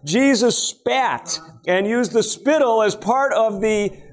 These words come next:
vehicle, the tangible vehicle that he was using to heal the man. Of course, it had no healing efficacy in the spittle, but he asked this honest question, Ralph did,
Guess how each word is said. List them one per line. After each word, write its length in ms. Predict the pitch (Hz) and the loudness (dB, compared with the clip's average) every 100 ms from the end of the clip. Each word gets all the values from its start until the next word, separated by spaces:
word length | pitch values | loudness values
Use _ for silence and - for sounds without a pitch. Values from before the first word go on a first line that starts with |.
| 156 | -12
vehicle, 720 | 151 240 285 262 190 196 208 | -2 4 4 4 0 0 2
the 100 | 202 | 2
tangible 680 | 202 226 254 226 233 220 185 | 2 2 2 2 2 2 2
vehicle 480 | 262 262 196 - 208 | 2 2 0 0 2
that 120 | 208 | 2
he 80 | 220 | 2
was 240 | 208 170 | 0 0
using 540 | 233 269 247 180 190 208 | 0 2 2 2 0 0
to 160 | 196 | 2
heal 360 | 185 240 269 220 | 2 2 2 2
the 100 | 165 | 0
man. 460 | 156 147 170 226 277 | 0 0 0 2 0
Of 580 | 262 - _ _ _ | -2 -12 _ _ _
course, 260 | - 165 160 | -2 0 0
it 80 | 156 | 0
had 220 | 160 143 | 0 0
no 160 | 156 139 | -2 -2
healing 440 | 175 180 160 135 | -2 -4 -2 -4
efficacy 680 | 151 175 147 131 135 - 135 | -4 -6 -6 -6 -6 -6 -6
in 100 | 131 | -4
the 80 | 127 | -6
spittle, 400 | 120 - 262 175 | -8 -2 0 2
but 140 | 156 180 | 2 0
he 280 | 247 262 | -2 -4
asked 300 | 202 262 262 | -4 -2 -4
this 180 | 254 202 | -4 -2
honest 340 | 220 233 208 - | 0 0 -2 -2
question, 420 | 240 262 - 180 | 0 0 -2 -2
Ralph 320 | 233 285 277 | 0 0 0
did, 220 | 214 220 | 0 0